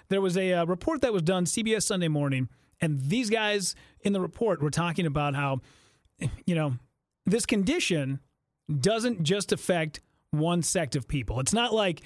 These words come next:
you know, black lung was only affecting coal miners and people who worked in the Caribbean. No, no, no. What they found out was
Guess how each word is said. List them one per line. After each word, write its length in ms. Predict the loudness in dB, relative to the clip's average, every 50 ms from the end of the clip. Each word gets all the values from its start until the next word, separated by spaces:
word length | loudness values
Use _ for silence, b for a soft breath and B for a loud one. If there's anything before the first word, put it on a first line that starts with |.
| B B B
you 60 | 0
know, 120 | 0 0 2
black 440 | 2 0 2 2 0 0 0 0
lung 280 | 2 2 2 2 2 2
was 140 | 2 2 2
only 420 | 2 2 2 2 2 0 0 -2 -4
affecting 540 | -6 -4 -2 -2 -2 -2 0 0 -2 0
coal 280 | 0 0 0 2 2 2
miners 460 | 2 2 2 2 2 2 0 0 -2 B B B B B B B B _ _ -2
and 300 | 0 0 0 0 0 0
people 340 | 0 0 0 0 0 2 2
who 160 | 2 2 2
worked 240 | 2 2 2 2 0
in 80 | 0
the 80 | 0 -2
Caribbean. 540 | -2 0 0 0 0 0 0 -2 -2 -2 -2 0
No, 100 | 0 0
no, 100 | 0 0
no. 180 | 0 -2 -4 -6 B B B B
What 140 | B 0 2
they 100 | 2 2
found 320 | 2 2 2 2 2 2 2
out 220 | 2 0 0 0
was 360 | 0 0 2 0 0 -4 -6